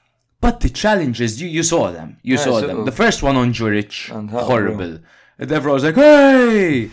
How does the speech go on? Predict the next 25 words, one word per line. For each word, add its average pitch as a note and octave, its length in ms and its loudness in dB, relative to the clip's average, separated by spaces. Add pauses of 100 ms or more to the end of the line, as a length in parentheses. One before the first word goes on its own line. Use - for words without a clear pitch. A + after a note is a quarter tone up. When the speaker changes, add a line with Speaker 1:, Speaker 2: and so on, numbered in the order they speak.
Speaker 2:
<laughs> A2+ 120 -10
He A#2+ 100 -6
got G#2+ 180 -4
away G#2 120 0
Speaker 1:
And - 100 0
then C4 80 0
Speaker 2:
with F3+ 100 -2
Speaker 1:
he G#2 60 -8
Speaker 2:
it. - 60 -10
Speaker 1:
fucking - 880 -8
clarted. A#2+ 920 -2 (260)
He E3 180 -10
clarted D3 560 -2
into, A#2 340 -4
I A2 100 2
believe D3+ 260 -6
it - 100 -6
was A2+ 160 -4
Mota. G2 560 -6 (240)
Speaker 2:
Uh, G#2 280 -16 (120)
the, A2 440 -2
the G#2 120 -10
problem G2+ 680 -4
with G2 240 -20 (160)
Thiaw, G#2 480 -4